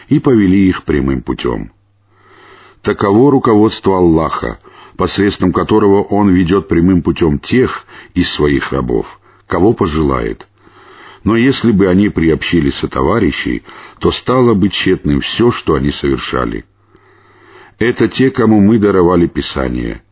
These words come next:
мудрость и пророчество. И даже если они не уверуют в это, мы уже вверили это другим людям, которые не станут неверующими. Это те, кого Аллах повел прямым путем.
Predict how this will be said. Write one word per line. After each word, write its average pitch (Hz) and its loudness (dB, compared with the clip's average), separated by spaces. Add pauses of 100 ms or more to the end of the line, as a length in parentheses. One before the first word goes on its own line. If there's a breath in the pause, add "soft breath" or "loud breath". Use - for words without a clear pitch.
мудрость 98 -2 (260 soft breath)
и 101 0
пророчество. - -6 (720 loud breath)
И 101 0
даже 117 0
если 104 0
они 95 4
не 95 4
уверуют 78 2
в 67 -2
это, 60 -4 (380 loud breath)
мы 120 2
уже 117 4
вверили 101 2
это 95 0
другим 87 2
людям, 64 -2 (320 loud breath)
которые 110 2
не 92 2
станут 71 -4
неверующими. 64 -4 (920 loud breath)
Это 113 0
те, 120 0
кого 104 2
Аллах 98 0
повел 82 2
прямым 67 -2
путем. 64 -6